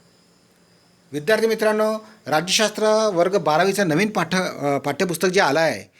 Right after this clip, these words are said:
या पाठ्यपुस्तकानुसार, नवीन अभ्यासक्रमानुसार, नवीन प्रश्नपत्रिकाचा आराखडा हा इथं बोर्डानं सादर केलेला आहे आणि त्यानुसार आपल्याला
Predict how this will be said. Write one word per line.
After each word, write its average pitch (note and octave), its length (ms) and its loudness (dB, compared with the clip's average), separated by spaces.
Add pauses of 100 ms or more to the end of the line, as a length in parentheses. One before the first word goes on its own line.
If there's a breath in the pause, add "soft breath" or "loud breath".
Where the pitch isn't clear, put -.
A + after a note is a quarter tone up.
(120 soft breath)
या E3+ 80 -2
पाठ्यपुस्तकानुसार, G3 1040 -2 (340 loud breath)
नवीन F#3+ 300 0
अभ्यासक्रमानुसार, E3+ 800 -2
नवीन D#3+ 360 0
प्रश्नपत्रिकाचा D#3 800 -4
आराखडा E3+ 420 0 (420 loud breath)
हा F3+ 300 0 (140)
इथं E3+ 300 -4 (280 loud breath)
बोर्डानं E3 400 2
सादर D3+ 340 -2
केलेला B2+ 300 -6
आहे A2 220 -6 (320 loud breath)
आणि G3+ 280 -2
त्यानुसार G#3 600 -2 (120)
आपल्याला F#3+ 440 -2